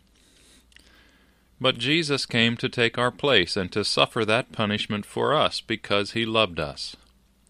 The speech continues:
That is what it says in John three sixteen in the Bible. "God so loved the world," that means us, all the people, "that he gave his only begotten Son,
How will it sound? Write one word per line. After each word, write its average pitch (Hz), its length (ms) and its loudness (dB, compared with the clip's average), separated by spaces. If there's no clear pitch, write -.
That 113 220 0
is 135 180 -2
what 110 180 2
it 113 120 -2
says 107 380 0
in 85 140 -4
John 90 300 -2
three 101 180 -2
sixteen 131 600 -4
in 95 80 -6
the 101 80 -6
Bible. 110 400 -2
"God 95 280 6
so 120 300 0
loved 101 380 2
the 104 100 4
world," 87 400 0
that 120 160 2
means 104 300 -2
us, 110 280 4
all 98 220 2
the 127 80 -2
people, 117 460 -4
"that 113 140 2
he 107 140 -2
gave 117 380 4
his 117 180 -2
only 143 260 0
begotten 139 460 0
Son, 82 460 -4